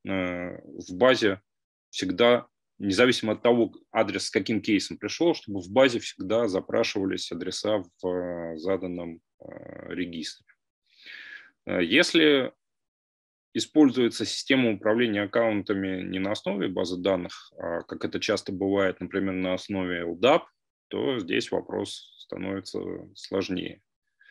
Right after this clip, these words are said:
Здесь надо использовать какие-то другие подходы. То есть, э, не знаю, есть ли в языке запросов L dap возможность, э, сделать уникодовый ловеркейс, ну, насколько мне известно, нет.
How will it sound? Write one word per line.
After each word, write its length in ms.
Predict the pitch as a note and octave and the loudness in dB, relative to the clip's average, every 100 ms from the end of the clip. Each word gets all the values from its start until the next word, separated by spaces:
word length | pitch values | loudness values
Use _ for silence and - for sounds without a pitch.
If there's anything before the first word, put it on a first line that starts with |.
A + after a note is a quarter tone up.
| - _ _ _ | -20 _ _ _
Здесь 460 | - - F#2 G#2 - | -20 -10 -4 -4 -4
надо 300 | F2+ F#2 F2+ | -6 -4 -6
использовать 720 | - G2 F2+ F2 E2+ - _ _ _ | -4 -4 -2 -2 -6 -12 _ _ _
какие-то 420 | - - - E2+ E2+ _ _ | -12 -12 -10 -12 -14 _ _
другие 340 | F#2 F2 E2+ E2 | -16 -10 -6 -6
подходы. 580 | - - - F2 - - | -8 -10 -8 -8 -8 -16
То 120 | _ | _
есть, 380 | - _ - _ _ - | -20 _ -20 _ _ -20
э, 320 | - - F#2+ _ - - - _ - | -20 -20 -20 _ -20 -20 -20 _ -4
не 60 | |
знаю, 340 | F#2+ G#2+ F#2+ F#2 | 2 4 4 4
есть 240 | G#2+ G2+ | 4 2
ли 240 | G#2 F#2+ E2+ - | 2 0 -2 -2
в 800 | G#2 F#2+ F#2 F#2 F#2 F2+ D2+ - _ _ _ _ _ _ _ | 0 2 2 0 -2 -6 -10 -18 _ _ _ _ _ _ _
языке 580 | F#2+ F#2+ F#2+ G#2 - F#2+ | -4 0 0 0 2 4
запросов 500 | F#2+ A2+ G2 - G2+ | 4 2 0 0 -2
L 140 | G2+ | 2
dap 200 | G2+ - | 2 2
возможность, 720 | F#2+ F2+ G2+ F2 F2 - - - | -2 0 -2 -4 -6 -8 -12 -10
э, 300 | F#2 F2 E2 | -8 -6 -4
сделать 540 | F#2 F2+ F2 - - - | -2 0 -2 -8 -16 -12
уникодовый 680 | F2+ F#2+ F#2 G#2 F#2 F2+ | -2 0 2 2 2 2
ловеркейс, 580 | F2+ F#2 G#2 - D3+ - | 2 2 0 4 2 2
ну, 180 | G2 A2+ | -6 -6
насколько 380 | F2+ F2 G2+ - | -8 -10 -12 -6
мне 140 | G2+ | -4
известно, 380 | F2+ F#2 F2+ F#2 | -2 -4 -4 -6
нет. 240 | F2 D#2+ | -8 -10